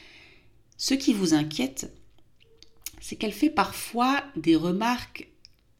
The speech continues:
un peu limites. Ça veut dire, euh, sans tact, un peu dur, avec une petite tendance raciste. Et puis, elle a une opinion politique très précise,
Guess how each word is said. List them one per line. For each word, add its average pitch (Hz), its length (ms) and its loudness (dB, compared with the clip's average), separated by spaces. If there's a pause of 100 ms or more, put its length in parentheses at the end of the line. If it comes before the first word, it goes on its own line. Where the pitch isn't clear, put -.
un 208 180 -8 (220)
peu 285 160 0
limites. 156 680 -2 (760)
Ça - 160 -12
veut 175 140 -8
dire, 190 300 -4
euh, 160 420 -2
sans 226 260 -2
tact, - 600 -8 (420)
un 214 100 -6
peu 214 160 -4
dur, 170 540 2 (300)
avec 208 200 -6
une 214 200 -4 (320)
petite - 640 -4
tendance 262 500 4
raciste. - 720 -6 (1000)
Et - 80 2
puis, - 420 -2 (220)
elle 202 220 4
a 220 100 6
une 208 140 2
opinion 208 380 -2
politique 190 560 -4
très - 240 -4
précise, 226 720 0